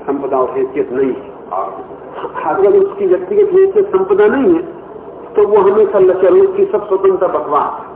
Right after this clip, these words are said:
वो जानती है बहुत गहरे में कि पति सब कुछ है, क्योंकि संपदा पति के पास है। पश्चिम में जो स्त्री की स्वतंत्रता आनी शुरू हुई, वो स्त्री की व्यक्तिगत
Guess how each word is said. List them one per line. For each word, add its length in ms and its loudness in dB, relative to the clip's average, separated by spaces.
वो 140 -2
जानती 420 2
है 120 4
बहुत 300 2
गहरे 240 4
में 180 4
कि 80 -4
पति 240 -2
सब 220 -8
कुछ 220 0
है, 80 0
क्योंकि 320 -6
संपदा 440 -6
पति 260 -8
के 140 -10
पास 320 -10
है। 140 -18
पश्चिम 420 -4
में 100 -2
जो 200 4
स्त्री 280 -2
की 140 -4
स्वतंत्रता 480 -2
आनी 220 -2
शुरू 160 -2
हुई, 140 0
वो 160 -4
स्त्री 420 -2
की 260 -6
व्यक्तिगत 500 -2